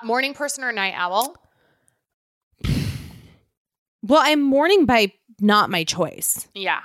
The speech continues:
Speaker 2: right now. But I would love to be morning by choice. I'll put it that way.
Speaker 1: Same, same.
Speaker 2: I would love to be morning by choice. So right now, we still have just a little baby who's waking up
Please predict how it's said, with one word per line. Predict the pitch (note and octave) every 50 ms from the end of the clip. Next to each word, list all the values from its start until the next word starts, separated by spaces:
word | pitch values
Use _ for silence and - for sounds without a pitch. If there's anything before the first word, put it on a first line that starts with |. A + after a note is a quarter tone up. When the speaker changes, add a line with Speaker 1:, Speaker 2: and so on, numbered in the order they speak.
| - _ _ _ _ _ _
Speaker 2:
right | G3 F3 E3 - -
now. | C3 C3+ - - C#2 - _ _ - - - _
But | - C#4+
I | D4 C#4+
would | C#4 D4 C4+
love | C#4+ D4 D4+ D#4 F4+ - -
to | - F4+
be | E4 D4
morning | A#3 G#3 G3+ G3 G3 G3
by | F#3+ F#3+ F3
choice. | - - - - G3+ E3+ - - - - - -
I'll | A3
put | G3+ - C4 B3
it | G3+ - _ -
that | E3+ D#3+ - -
way. | - -
Speaker 1:
Same, | - - B3+ A#3+ G#3+ F#3+ E3+ _ _ _ _
same. | - - - A3+ G3+ F3+ E3+
Speaker 2:
I | G#3+
would | A3+ A3+ A3+
love | B3 B3+ C4 B3+ B3+ C4 -
to | - C4+
be | C#4
morning | A#3+ A3 G#3 G3 F#3+
by | F3 E3 D#3+
choice. | - - - - - -
So | - G#3
right | G3 A3+ A#3+ B3 B3
now, | C4+ C4+ C4 C4 B3 A#3 A3+ A3 G#3 G#3 F#3 - -
we | A3+ A3
still | G3 - - G#3 G3+
have | F#3+ G3+ F#3+
just | F#3+ F#3+ F#3 - - -
a | -
little | G3 G#3 A#3+
baby | B3 C4+ C4 B3 A#3+ A3+ A#3 A#3 A#3 A3+ A3+
who's | G#3+ - G#3 G#3 -
waking | G#3+ G3+ - - A3 A3
up | A3